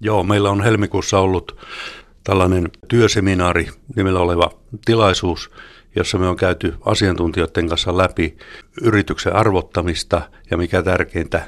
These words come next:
nämä verotuskysymykset myös. Ja sitten on käyty läpi kokeneiden konsulttien kanssa erilaisia myyntiprosesseja,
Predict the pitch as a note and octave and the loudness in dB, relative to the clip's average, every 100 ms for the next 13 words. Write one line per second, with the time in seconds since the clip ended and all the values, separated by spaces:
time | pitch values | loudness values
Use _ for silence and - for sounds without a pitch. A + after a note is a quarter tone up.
0 | - F#2 F2 E2+ G2+ G2 F2 - - - | -8 -6 -4 -6 -2 0 0 -2 -6 -4
1 | F2+ D#2+ D2+ - - F#2 F2 E2 - - | -2 -4 -4 -10 -6 -2 0 -2 -4 -6
2 | E2+ G2+ - F#2 G2 F#2+ E2+ E2 - _ | -4 -4 -4 -2 0 0 0 -4 -6 _
3 | G2+ G2 F2 E2+ F#2+ F2+ F2+ E2+ - F2 | 0 2 0 -2 -2 0 0 -2 -4 -6
4 | D#2+ F2 E2 D#2+ - E2+ D#2+ F2 D2+ - | -2 -4 -4 -10 -8 -6 -4 -4 -2 -2
5 | D#2 - - - F#2 F2 E2+ D#2+ F2+ D#2+ | -4 -6 -12 -6 -4 -2 -2 -2 -4 -4
6 | - - - G2 G2+ F2+ E2 D#2 - - | -8 -16 -8 -2 0 0 -2 -8 -6 -4
7 | F2+ - F2 - - D#2+ | -2 -2 -2 -2 -2 -4